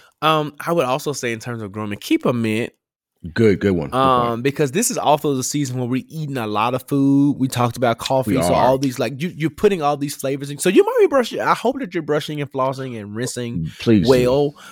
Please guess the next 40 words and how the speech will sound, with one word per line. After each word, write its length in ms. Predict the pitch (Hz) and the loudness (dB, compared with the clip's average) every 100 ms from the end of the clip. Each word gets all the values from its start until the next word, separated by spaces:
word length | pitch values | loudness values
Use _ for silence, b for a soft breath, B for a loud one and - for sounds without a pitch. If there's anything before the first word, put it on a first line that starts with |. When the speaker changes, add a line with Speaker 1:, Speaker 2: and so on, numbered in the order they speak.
| B | B
Speaker 1:
But 200 | 139 170 | 2 4
we 140 | 156 175 | 4 0
have 180 | 185 190 | -2 -4
to 80 | |
be 160 | 165 160 | -6 -4
honest. 500 | 127 120 73 - - | -4 -4 -6 -14 -8
When 140 | 131 | -4
we're 240 | 131 156 143 | 0 0 -2
eating, 380 | - 175 160 139 | -4 -4 -2 -2
like, 200 | 127 107 - | 0 -2 -2
all 260 | 123 135 | -2 0
of 80 | 135 | -2
these 480 | 120 117 117 - - - 117 | -4 -4 -4 -8 -12 -14 -4
really 280 | 120 151 139 | 2 2 2
savory 580 | - - 127 139 127 131 | -2 0 2 2 2 0
dishes 440 | 117 110 - - | 0 -4 -6 -8
that's 220 | - 107 - - | -2 -2 -2 0
full 220 | 143 135 | 2 4
of, 80 | 117 | 2
like, 200 | 113 98 | 2 2
Speaker 2:
Mm-hmm. 120 | 143 | 0
Speaker 1:
onion 460 | 139 101 78 71 - - | 0 -2 -10 -16 -12 -10
and 160 | 135 - | -10 -10
garlic 500 | 135 131 107 92 65 - | -6 -4 -4 -8 -14 -10
and 160 | 127 110 | -8 0
Speaker 2:
Garlic. 460 | 98 78 85 80 220 | 2 2 2 -2 0
Speaker 1:
I 60 | |
mean, 100 | 240 | 0
'cause 120 | 220 | 0
me 120 | 208 - | 2 2
and 100 | 180 | 2
Speaker 2:
<laughs> 0 | |
Speaker 1:
Brian 260 | 185 170 - | 2 0 -2
cook, 280 | 147 101 - | -6 -6 -6
like, 220 | 120 123 | -6 -6
and 240 | - 135 131 | -6 -6 2
there's 220 | 170 220 | 2 4
a 60 | 175 | 2
little 260 | 165 | 2
Speaker 2:
Mm-hmm. 80 | 151 | 2